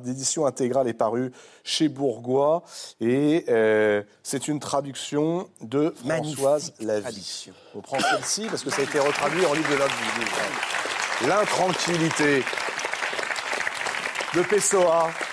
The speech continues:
Speaker 1: Et c'est pas du tout un livre triste, au
Speaker 2: Non, non, non.
Speaker 1: contraire, hein, on est d'accord. C'est pas un livre inquiet, c'est
Speaker 2: Non.
Speaker 1: pas, l'intranquillité n'est pas l'inquiétude.
Speaker 2: Non, non, il rit, hein,
Speaker 1: Il rit.
Speaker 2: de, de n'être pas.
Speaker 1: Eh ben, j'espère que vous avez bien ri ce soir, parce qu'on arrive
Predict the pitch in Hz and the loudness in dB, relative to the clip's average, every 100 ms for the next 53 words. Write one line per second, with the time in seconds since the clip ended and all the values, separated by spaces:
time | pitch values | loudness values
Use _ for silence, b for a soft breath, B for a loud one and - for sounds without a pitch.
0 | - - - - - - - 147 160 196 | -6 -6 -6 -8 -8 -8 0 2 2 2
1 | 262 226 226 - 247 208 185 214 175 139 | 2 2 2 2 4 4 4 2 2 2
2 | 156 - - 233 190 - 160 - - 285 | 0 0 0 0 0 0 -2 0 -2 -2
3 | 220 214 180 147 143 160 147 151 170 165 | 0 2 4 4 4 4 2 2 2 2
4 | 196 185 - 185 226 208 196 160 185 - | 4 4 2 -2 0 0 -2 0 -2 -2
5 | 208 208 185 151 160 226 202 180 180 185 | 0 2 4 2 0 -2 -2 -2 -2 -4
6 | 165 180 226 196 202 190 170 190 - 202 | -4 -4 0 2 2 2 0 -4 -6 -8
7 | 190 127 101 B - - _ _ _ - | -2 -2 -4 B -18 -18 _ _ _ -4
8 | 165 185 196 185 160 240 123 - 104 135 | 0 2 2 2 2 0 0 -16 -8 -4
9 | 196 127 143 175 123 123 123 151 151 - | -2 0 0 0 -2 -6 -8 -6 -6 -6
10 | 135 - 110 _ _ _ - - - - | -10 -6 -6 _ _ _ -10 -8 -12 -4
11 | 127 143 147 180 - 139 139 143 139 165 | 0 2 2 0 2 0 4 2 4 2
12 | 160 143 139 131 151 151 151 143 - 143 | 2 0 -2 0 4 4 4 0 0 2
13 | 139 151 147 | 4 4 2